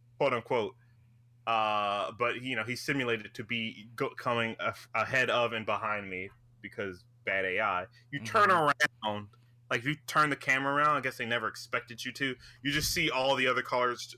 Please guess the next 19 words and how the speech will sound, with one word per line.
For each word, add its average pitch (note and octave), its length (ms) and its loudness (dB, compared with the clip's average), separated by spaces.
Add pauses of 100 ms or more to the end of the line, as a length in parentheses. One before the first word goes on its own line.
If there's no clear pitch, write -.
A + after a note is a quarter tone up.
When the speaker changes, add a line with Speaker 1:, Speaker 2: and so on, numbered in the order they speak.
Speaker 1:
cars B2 300 2
just G#2 220 -10
blinking B2 400 -2
in, B2 200 -2 (120)
in B2+ 100 0
and A#2 100 0
out A2 200 2
of G2 80 -6
existence. F#2+ 720 -10
Speaker 2:
Oh, A#2 180 -8
God. F#2+ 320 -10
Speaker 1:
To - 200 -2
keep - 280 -4
up A#2 160 2
with G2+ 160 -4
you. E2+ 220 -8
I A2 100 0
hated G2+ 380 -2
it. C3+ 180 -4